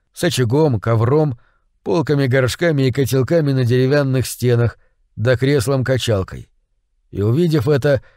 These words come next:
Хорли вмиг решил, что не стоит даже задумываться, почему это здесь оказалось, и даже как это здесь оказалось.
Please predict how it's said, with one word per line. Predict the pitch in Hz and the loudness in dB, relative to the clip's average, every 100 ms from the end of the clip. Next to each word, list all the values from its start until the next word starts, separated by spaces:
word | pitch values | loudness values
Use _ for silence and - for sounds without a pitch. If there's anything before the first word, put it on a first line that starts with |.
| _ _ _ | _ _ _
Хорли | - 175 147 147 | 0 2 4 2
вмиг | 135 143 151 127 | 2 2 2 2
решил, | 131 120 170 131 | 0 0 -2 -2
что | - 135 | -2 0
не | 127 127 | 2 0
стоит | - 185 151 110 | -2 -4 -4 -2
даже | 131 113 123 | -2 0 0
задумываться, | 117 117 165 151 120 110 - 107 - _ _ _ - | 0 2 2 2 0 0 -2 -4 -6 _ _ _ -16
почему | - 175 185 170 | -10 -4 -2 0
это | 120 127 | 0 0
здесь | 113 139 - | 0 -2 -2
оказалось, | 123 131 117 123 107 - - _ _ _ _ _ | 0 0 2 2 0 -4 -14 _ _ _ _ _
и | 151 | -4
даже | 139 147 160 127 - _ _ _ _ | 0 2 0 -2 -8 _ _ _ _
как | - 104 113 | -2 0 0
это | 110 113 110 | -2 0 0
здесь | 107 135 101 | 2 0 0
оказалось. | 117 131 120 110 95 - - | 0 0 0 0 -2 -8 -16